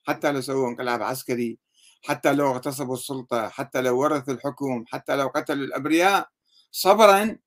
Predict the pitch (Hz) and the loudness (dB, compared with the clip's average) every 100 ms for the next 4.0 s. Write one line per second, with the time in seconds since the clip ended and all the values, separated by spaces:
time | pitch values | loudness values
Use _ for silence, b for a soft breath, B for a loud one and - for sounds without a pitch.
0 | _ _ _ _ - 156 151 175 190 185 | _ _ _ _ -4 -2 0 -2 -4 -4
1 | 180 180 196 208 175 170 175 160 156 185 | -4 0 0 0 -8 -12 -8 -8 -2 -2
2 | 196 180 151 139 123 147 147 190 202 156 | -2 -6 -8 -8 -6 -2 2 2 2 -2
3 | 196 180 156 156 147 147 139 123 107 | -2 0 0 0 -2 -4 -4 -6 -6